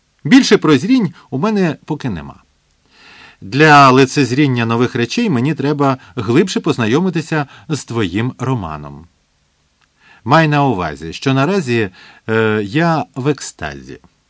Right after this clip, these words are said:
Повідомляю, що навіть коли ти мені покажеш більше, я навряд чи пораджу щось розумне, але зможу стати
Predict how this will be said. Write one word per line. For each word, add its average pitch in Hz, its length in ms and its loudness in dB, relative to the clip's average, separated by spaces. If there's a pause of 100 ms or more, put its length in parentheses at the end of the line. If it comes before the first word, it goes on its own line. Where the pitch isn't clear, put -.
(480)
Повідомляю, 107 720 0
що - 160 -2
навіть 156 340 4
коли 180 340 2
ти 208 320 -4
мені 147 400 -2
покажеш 113 600 -4
більше, 131 600 -4 (340)
я 156 340 6 (100)
навряд 143 720 2 (100)
чи 254 220 -2
пораджу 156 840 0
щось 139 420 -4
розумне, 78 720 -8 (320)
але 156 260 4
зможу 123 360 0
стати 190 600 -2